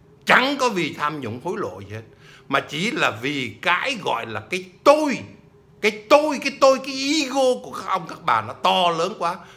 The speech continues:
nó lấn đi hết. Cho nên chỉ còn có gọi là tham sân si, buồn vô cùng.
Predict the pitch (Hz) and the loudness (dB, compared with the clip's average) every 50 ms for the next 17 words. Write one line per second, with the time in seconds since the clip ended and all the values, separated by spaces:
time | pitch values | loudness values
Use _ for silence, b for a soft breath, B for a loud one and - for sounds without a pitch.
0 | B - 196 233 247 247 262 277 330 330 302 269 240 214 208 214 240 247 - - | B 0 0 2 4 4 4 4 2 0 -2 -2 0 0 0 0 0 -2 -4 -8
1 | - - B B B B B B B - - - 185 180 180 170 170 170 - 156 | -18 -20 B B B B B B B -6 0 0 2 2 2 0 -2 -2 -6 -8
2 | 175 170 170 170 147 131 127 120 113 101 107 151 156 - 101 98 101 104 107 107 | -8 -4 0 2 4 4 4 2 0 -2 -4 -6 -6 -6 -6 -4 -4 -4 -4 -4
3 | 104 107 101 95 82 - - - - _ b b b b b b b b b b | -4 -6 -6 -6 -8 -12 -20 -20 -20 _ b b b b b b b b b b
4 | b b b b _ _ _ _ _ - 196 202 190 180 170 160 165 - 156 139 | b b b b _ _ _ _ _ -2 2 2 2 2 0 -4 -8 -8 -8 -8
5 | 127 117 107 - 120 104 98 101 101 - _ _ _ _ _ _ _ _ _ _ | -8 -10 -10 -10 -10 -10 -12 -12 -16 -20 _ _ _ _ _ _ _ _ _ _
6 | _ _ _ _ _ _ - 160 180 170 147 127 113 104 117 120 117 - 107 92 | _ _ _ _ _ _ -4 -2 -2 0 0 -2 -4 -6 -6 -6 -6 -8 -12 -12
7 | - | -14